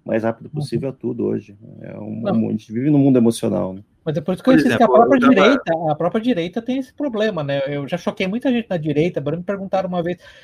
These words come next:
Speaker 2: quem que é alguém que você segue, que você acha que tem insights interessantes em política americana? A americana, deixa deixar claro, americana. Quem que você recomenda que eu siga? Você sabe quem que você deve seguir, que tem insights muito bons em política americana? Glenn Greenwald.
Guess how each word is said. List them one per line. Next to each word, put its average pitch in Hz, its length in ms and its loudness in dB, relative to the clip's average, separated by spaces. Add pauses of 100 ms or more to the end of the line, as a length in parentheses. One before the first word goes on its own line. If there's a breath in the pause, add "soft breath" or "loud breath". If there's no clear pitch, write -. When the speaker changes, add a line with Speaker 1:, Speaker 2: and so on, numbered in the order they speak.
(160 soft breath)
Speaker 2:
quem 294 140 4
que 320 80 2
é - 20 8
alguém 240 220 4
que 226 60 -6
você 202 260 2
segue, 185 500 4
que - 80 -20
você 170 200 -2
acha 156 100 -8
que - 100 -20
tem 180 220 -2
insights 175 460 0
interessantes 175 580 -6
em 170 80 -4
política 160 400 -4
americana? 156 560 0
A 170 140 4
americana, 226 560 4
deixa - 160 -18
deixar 170 180 -8
claro, 135 260 -4
americana. 151 540 -6 (260)
Quem 240 120 -2
que 240 80 -4
você 220 80 -4
recomenda 190 440 2
que 151 100 -6
eu 160 60 -2
siga? 139 260 -8
Você 202 260 -2
sabe 226 180 -2
quem 196 140 -8
que - 80 -20
você - 60 -18
deve 160 200 -4
seguir, 156 220 -8
que - 80 -14
tem 165 140 -8
insights 151 360 -8
muito 185 480 -2
bons 165 200 -4
em - 20 -10
política 156 280 -12
americana? 156 400 -8 (300)
Glenn 208 200 0
Greenwald. 202 420 -2